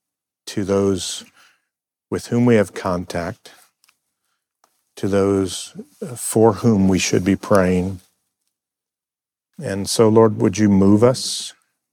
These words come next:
outward in that way? May we each humbly before you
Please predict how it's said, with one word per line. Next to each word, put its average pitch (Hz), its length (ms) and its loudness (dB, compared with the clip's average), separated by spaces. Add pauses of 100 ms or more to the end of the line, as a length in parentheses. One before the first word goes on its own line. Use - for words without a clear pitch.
outward - 480 0
in 107 140 -2
that 107 180 0
way? 117 300 -2 (1400)
May 104 80 -2
we 98 160 0
each 110 460 -2 (400)
humbly 123 680 2 (140)
before 113 420 2
you 120 460 2